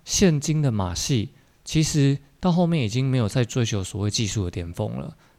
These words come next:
当然技术还是在有一定的基础之上。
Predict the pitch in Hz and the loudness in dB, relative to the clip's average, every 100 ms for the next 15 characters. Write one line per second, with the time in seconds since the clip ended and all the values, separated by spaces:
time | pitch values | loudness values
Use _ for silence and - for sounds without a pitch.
0 | - 147 139 117 113 - 127 - 117 92 | 0 2 2 0 -2 -2 -2 0 -2 -2
1 | 98 95 113 - 104 98 - _ _ _ | -2 -2 -2 0 -2 -2 -8 _ _ _
2 | _ _ - 104 117 123 101 - 101 127 | _ _ -8 -6 -4 -4 -4 -4 -6 -6
3 | - 117 - | -10 -8 -8